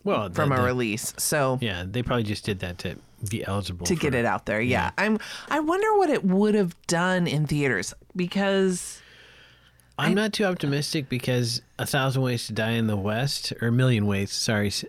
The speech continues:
Speaker 1: uh,
Speaker 2: <laughs> So
Speaker 1: Seth
Speaker 2: you
Speaker 1: MacFarlane. So Seths are funny. It didn't do fantastically well. I think it's a little cerebral for the average theater-going crowd.
Speaker 2: Yes.
Speaker 1: For a comedy, that is.
Speaker 2: Yeah.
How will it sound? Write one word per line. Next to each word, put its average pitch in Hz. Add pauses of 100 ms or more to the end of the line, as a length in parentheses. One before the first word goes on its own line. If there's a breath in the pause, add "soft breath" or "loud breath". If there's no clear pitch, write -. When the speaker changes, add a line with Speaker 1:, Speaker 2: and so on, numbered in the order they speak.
(120)
Speaker 1:
uh, 107
Speaker 2:
<laughs> 104
So 175 (140)
Speaker 1:
Seth -
Speaker 2:
you 135
Speaker 1:
MacFarlane. 117 (100)
So 120
Seths 160
are 113
funny. 107 (500 loud breath)
It 127
didn't 139
do 127
fantastically 113
well. 107
I 110
think 175
it's 233
a 254
little 208
cerebral 131
for 110
the 120
average 107
theater-going 104
crowd. 92
Speaker 2:
Yes. -
Speaker 1:
For 147
a 135
comedy, 107
that 78
is. 78
Speaker 2:
Yeah. 113